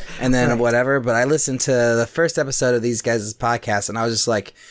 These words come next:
Speaker 2: super blown away 'cause it was exactly what I wanted in a podcast when I was first looking for, um, an independent film podcast.
Speaker 1: I emailed these guys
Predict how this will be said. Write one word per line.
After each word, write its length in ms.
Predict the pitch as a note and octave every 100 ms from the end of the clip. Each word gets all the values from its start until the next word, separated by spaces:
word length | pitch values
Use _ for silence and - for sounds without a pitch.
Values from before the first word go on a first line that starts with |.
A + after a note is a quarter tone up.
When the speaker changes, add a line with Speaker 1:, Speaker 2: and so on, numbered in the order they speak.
| - -
Speaker 2:
super 420 | - - A#3 G#3+ F#3
blown 260 | D#3 D#3+
away 280 | D3 D3 B2+
'cause 100 | G#2+
it 40 |
was 80 | C3
exactly 560 | C#3+ B2 D3 D#3 D#3 C#3
what 160 | C3
I 80 | C3
wanted 460 | A#2+ A#2 A#2+ A2+ G#2+
in 180 | - B2
a 60 | A2
podcast 720 | - A#2+ A#2 A#2+ G#2+ - B2
when 160 | A#2
I 160 | A#2 A#2+
was 220 | A2+ -
first 280 | - F3 -
looking 260 | A#2+ A#2 A2
for, 440 | A#2 A2 G#2 G#2 G2
um, 320 | G#2 G2+ G2+
an 120 | G#2+
independent 400 | A#2 A2+ A#2+ G#2
film 180 | - A2
podcast. 440 | G#2 A2 G#2 A2+ A#2
Speaker 1:
I 120 | D3
emailed 540 | D3+ D3+ D3 C3+ B2
these 240 | B2 A#2 -
guys 640 | A#2 A2 A2 G#2+ G#2 -